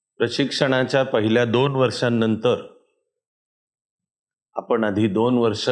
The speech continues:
फील्डमध्ये, थेट लोकांमध्ये, मुख्यतः महसूल प्रशासन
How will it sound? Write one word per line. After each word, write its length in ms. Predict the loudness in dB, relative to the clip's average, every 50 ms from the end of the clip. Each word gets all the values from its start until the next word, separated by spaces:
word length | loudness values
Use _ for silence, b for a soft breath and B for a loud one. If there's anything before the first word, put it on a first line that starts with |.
| -2
फील्डमध्ये, 960 | -2 -6 -8 -4 0 2 2 2 2 2 2 0 0 -2 -2 -2 -2 -4 -6 -10 -18 _ _ _ _ _ _ _ _ _ _ _ _ _ _ _ _ _ _ -6 -2
थेट 260 | -2 -2 -2 0 0
लोकांमध्ये, 840 | 0 0 0 0 0 -2 0 0 0 0 0 0 -2 -2 -4 -4 -6 -12 -20 _ _ _ _ _ _ _ _ _ _ _ _ _ _ _ _ _ _ _ _ _ _ _ _ _ _ _ _ _ _ -6
मुख्यतः 520 | -4 -4 -4 -2 -2 -2 -2 0 0 0 2
महसूल 640 | 2 2 2 2 2 0 -2 -2 0 0 0 2 2
प्रशासन 640 | 0 -2 -2 -2 -2 -2 -2 -2 -2 -4 -6 -6